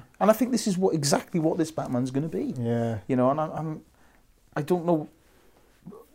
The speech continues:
Speaker 1: how I could be more excited for it, because I think it's just gonna flip the whole thing on its head. And I think Marvel are gonna be looking at this and going, "Hmm, man,
Speaker 2: Yeah.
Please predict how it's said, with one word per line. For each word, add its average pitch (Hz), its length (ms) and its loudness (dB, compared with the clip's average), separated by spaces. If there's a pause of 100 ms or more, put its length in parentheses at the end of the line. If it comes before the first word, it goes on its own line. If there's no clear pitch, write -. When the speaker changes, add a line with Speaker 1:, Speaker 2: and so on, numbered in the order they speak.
(180)
Speaker 1:
how 151 160 10
I 156 80 4
could 151 200 4
be 165 120 0
more 151 240 0
excited 165 380 -4
for 131 200 0
it, 107 40 -2
because 110 200 -2
I 104 80 -6
think 127 220 -6
it's 120 100 -10
just - 220 -6
gonna 123 160 0
flip 160 500 -2 (520)
the 117 80 0
whole 123 260 4
thing 123 280 0
on 113 120 2
its 107 140 -6
head. 135 220 8
And 113 100 2
I 120 80 6
think 120 260 0 (240)
Marvel 170 400 10
are - 20 8
gonna 120 140 2
be 123 60 4
looking 123 220 4
at 117 60 0
this 117 100 -4
and 107 80 -6
going, 90 120 -8
"Hmm, 104 440 -12
man, 131 200 -14 (580)
Speaker 2:
Yeah. 98 300 -4